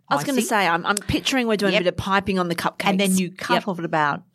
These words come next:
Speaker 2: two centimetres from the end of the
Speaker 1: Yep.
Speaker 2: bag. Take a clean sheet of baking paper and starting from the top, just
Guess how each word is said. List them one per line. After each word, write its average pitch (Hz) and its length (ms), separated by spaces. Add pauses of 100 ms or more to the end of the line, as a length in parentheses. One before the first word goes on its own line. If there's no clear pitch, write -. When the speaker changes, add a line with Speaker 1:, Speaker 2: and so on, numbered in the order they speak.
(220)
Speaker 2:
two 240 160
centimetres 160 440
from 151 200
the 139 120
end 151 120
of 135 40
the 143 80
Speaker 1:
Yep. 196 120
Speaker 2:
bag. - 340 (440)
Take 165 220
a 151 60
clean 190 380
sheet 156 320
of 156 100
baking 139 320
paper 170 500 (380)
and - 140
starting 208 340
from 180 160
the 165 60
top, - 360 (260)
just 170 220